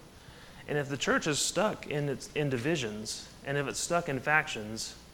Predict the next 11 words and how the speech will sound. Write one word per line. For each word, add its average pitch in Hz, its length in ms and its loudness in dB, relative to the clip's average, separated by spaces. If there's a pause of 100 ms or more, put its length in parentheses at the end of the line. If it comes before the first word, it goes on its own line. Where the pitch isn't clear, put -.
(400)
then 135 320 2
what 156 160 6
does 160 100 0
that 139 220 4
do 127 220 2
to 143 120 -4
the 131 100 2
work 113 240 0
of 113 100 -2
the 110 60 0
church? - 480 -6